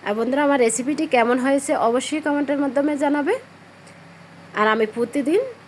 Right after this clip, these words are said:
রাত আটটাতেই ভিডিও আপলোড করব, অবশ্যই সবাই দেখে নেবে। পুরনো বন্ধু, নতুন বন্ধু যারা আছে সবাইকে অসংখ্য ধন্যবাদ, সবাইকে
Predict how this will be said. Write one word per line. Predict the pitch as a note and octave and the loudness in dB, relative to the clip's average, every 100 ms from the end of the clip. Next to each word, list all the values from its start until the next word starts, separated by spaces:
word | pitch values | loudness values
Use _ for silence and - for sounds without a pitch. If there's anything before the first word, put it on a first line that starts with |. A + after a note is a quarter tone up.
| - - - - | -20 -20 -12 -4
রাত | F#3+ G#3+ | 0 0
আটটাতেই | G#3+ - A#3+ D4+ | -2 -2 -2 -2
ভিডিও | C4+ C4 C#4 | -2 2 4
আপলোড | C4 C#4 C#4+ - | 4 2 -2 0
করব, | D4 A4 D5+ - - | 0 0 -4 -8 -4
অবশ্যই | G#3+ B3+ - E4 B4+ - - - - - - | -2 -2 -2 -2 -2 -4 -14 -20 -20 -20 -20
সবাই | - A3+ A3 | -4 2 2
দেখে | G3+ F3 F3+ | 2 0 -2
নেবে। | D#3 C3+ - - - - - - - - - - - - - - - - - - - - - - - - - - - | -4 -4 -12 -20 -20 -20 -20 -20 -20 -20 -20 -20 -20 -20 -20 -20 -20 -20 -20 -20 -20 -20 -20 -20 -20 -20 -20 -20 -8
পুরনো | C4 C4 D4+ C4 | 0 2 4 4
বন্ধু, | C4 C4 | 2 2
নতুন | C#4 C4+ C#4+ C#4+ | 2 2 2 2
বন্ধু | C#4+ D#4 | 2 2
যারা | C4 A#3 A#3 | 2 4 4
আছে | A#3+ C4 | 2 -2
সবাইকে | - G#3+ A3 G#3+ G3+ | 0 2 2 2 2
অসংখ্য | G#3 A#3 C#4 C#4 C4+ | 2 0 -2 -2 -2
ধন্যবাদ, | B3+ C#4 D#4+ G4+ | -2 -2 -2 -4
সবাইকে | - A3 G3+ G3 C4 | -2 0 0 0 -2